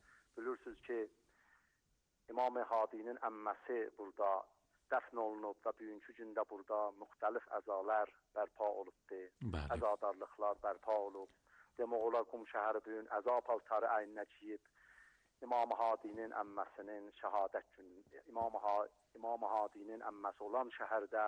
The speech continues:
Speaker 1: İmam Hadinin şəhadət münasibəti ilə. İmam Hadi əleyhissalatu vəssalam atası kimi sək-,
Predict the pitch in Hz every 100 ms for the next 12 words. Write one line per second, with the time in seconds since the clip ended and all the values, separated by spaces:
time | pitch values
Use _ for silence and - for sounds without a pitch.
0 | 104 113 107 98 95 104 95 107 104 107
1 | - 98 95 117 - 98 92 - 92 85
2 | - - 85 _ _ - - - - -
3 | 165 180 160 160 156 156 151 143 143 143
4 | 135 - 127 - 123 127 131 127 113 104
5 | - - 127 123 117 113 - _ - 120
6 | -